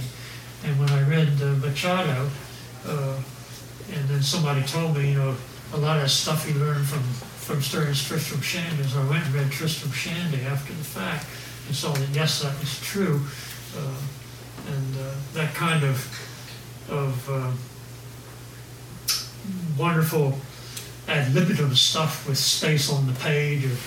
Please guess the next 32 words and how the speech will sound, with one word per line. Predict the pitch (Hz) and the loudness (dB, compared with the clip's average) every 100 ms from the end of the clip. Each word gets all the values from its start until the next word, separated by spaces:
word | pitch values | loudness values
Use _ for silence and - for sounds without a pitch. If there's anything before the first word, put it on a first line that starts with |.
| - | -4
and | 160 131 127 | 0 0 0
so | - 180 | 0 0
forth, | 160 151 131 123 - - - - - | 0 0 0 -2 -6 -12 -14 -14 -8
and | 143 131 | -4 0
still | - - 202 175 | 2 4 6 6
making | 147 165 - 151 | 6 4 4 2
it | 143 - - | 2 -2 -4
a | 143 | 0
readable | 135 160 156 131 135 | 2 4 4 4 2
book, | 120 175 170 - | 2 0 0 0
an | 131 | 0
entertaining | 151 147 156 147 143 135 | 0 0 2 2 4 4
book | 151 | 4
that | 151 135 | 2 -2
talks | - 135 - | 0 2 4
seriously | - - 165 143 - 147 | 4 4 4 4 2 2
about, | 139 131 131 - 190 | 2 2 0 -4 -6
about | 151 135 139 - | -2 -2 -2 -4
serious | - - 170 156 147 139 | -4 -2 2 2 2 2
human | 160 156 143 | 4 4 4
passions | 127 156 147 143 - 147 135 | 2 0 0 0 0 2 2
and | 127 | 2
the | 123 | 0
experience | - - 156 143 139 | -2 -2 0 0 0
of | 127 | -2
life, | 151 147 - - - - - | 0 0 0 -4 -12 -12 -6
but | 151 143 | -2 2
does | 165 156 | 4 4
in | 156 | 4
that | 139 135 | 4 4
sportive | - - 180 160 135 | 4 4 2 2 2
fashion | 127 - 156 160 - 139 | 0 0 0 2 2 0